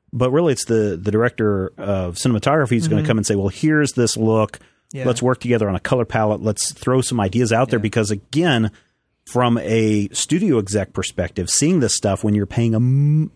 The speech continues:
Speaker 1: lot of money for Brando,
Speaker 2: Mm-hmm.
Speaker 1: and I don't remember what, um,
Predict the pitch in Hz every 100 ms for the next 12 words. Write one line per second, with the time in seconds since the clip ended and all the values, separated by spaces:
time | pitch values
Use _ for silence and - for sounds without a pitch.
0 | - 190 202 175 160 147 135 117 113 107
1 | 160 160 151 151 151 _ _ _ _ _
2 | _ - 131 143 196 160 131 117 113 104
3 | 107 98 - 101 90 87 82 82